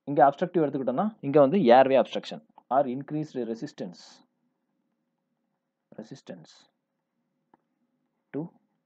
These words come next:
air flow. அப்ஸ்ட்ரக்ஷன் இருக்கிறதுனால increased resistance to air flow ஒண்ணு. ரெண்டாவது இங்க வந்து ஃபைப்ரோசிஸ், ஃபைப்ரோசிஸ் அப்படிங்கிறது கல்லு மாதிரி ஒரு கொலாஜன் பார்ட்டிகல் அது வந்து.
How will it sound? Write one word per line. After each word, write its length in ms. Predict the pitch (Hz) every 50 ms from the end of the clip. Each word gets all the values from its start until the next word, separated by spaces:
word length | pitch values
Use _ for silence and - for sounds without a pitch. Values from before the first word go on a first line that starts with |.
| _ _ -
air 60 | 110
flow. 540 | 110 104 98 95 - - - 101 90 76 - _ _ _ _ _ _ _ _ _ _ _ _ _ _ _ _ _ _ _ _ _ _ _ _ _ _ _ _ _ _ _ _ _ _ _ _ _ -
அப்ஸ்ட்ரக்ஷன் 80 | 113 -
இருக்கிறதுனால 420 | 131 117 - 110 101 101 - 95
increased 280 | 95 98 139 170 135 123
resistance 340 | 120 139 127 117 113 107 107
to 140 | - 120 110
air 300 | 101 151 143 104 98 92
flow 220 | - - 92 - -
ஒண்ணு. 260 | 107 107 98 95 - _ _ _ _ _ _ _ -
ரெண்டாவது 580 | - 123 143 170 185 202 135 107 123 190 202 - _ _ _ _ _
இங்க 200 | - 151 160 165
வந்து 600 | 160 160 151 147 170 185 190 196 190 185 170 135 -
ஃபைப்ரோசிஸ், 440 | 143 160 165 175 170 165 151 135
ஃபைப்ரோசிஸ் 540 | - 101 - - 139 156 165 180 170 170 -
அப்படிங்கிறது 400 | 170 151 139 156 156 147 147 180
கல்லு 200 | 175 139 139 147
மாதிரி 200 | 143 143 151 147
ஒரு 100 | 135 127 -
கொலாஜன் 200 | 131 135 147 139
பார்ட்டிகல் 480 | 147 147 127 120 110 104 110 104 98
அது 100 | 98 98
வந்து. 260 | 95 92 90 87 -